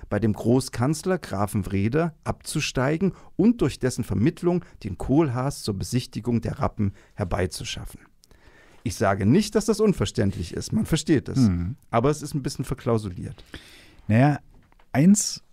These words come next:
Speaker 2: macht, also eins fordert Kleist von seinem Leser halt schon.
Speaker 1: Mhm.
Speaker 2: Und das ist Aufmerksamkeit.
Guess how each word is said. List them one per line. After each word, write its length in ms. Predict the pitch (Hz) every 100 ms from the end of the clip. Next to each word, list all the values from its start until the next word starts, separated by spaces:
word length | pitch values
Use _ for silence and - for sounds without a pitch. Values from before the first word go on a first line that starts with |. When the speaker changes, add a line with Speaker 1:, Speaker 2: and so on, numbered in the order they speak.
| _ - _ - - - - - _ _ _ _ _
Speaker 2:
macht, 440 | - 117 143 - -
also 140 | - -
eins 360 | 143 185 -
fordert 500 | - - 127 123 -
Kleist 340 | - 104 110 -
von 140 | 98
seinem 240 | 90 95 82
Leser 380 | 85 92 90
halt 220 | 90 76 -
schon. 360 | - 80 101 - - -
Speaker 1:
Mhm. 80 | 101
Speaker 2:
Und 80 | 87
das 140 | 104 113
ist 120 | -
Aufmerksamkeit. 840 | - - 92 - - - - -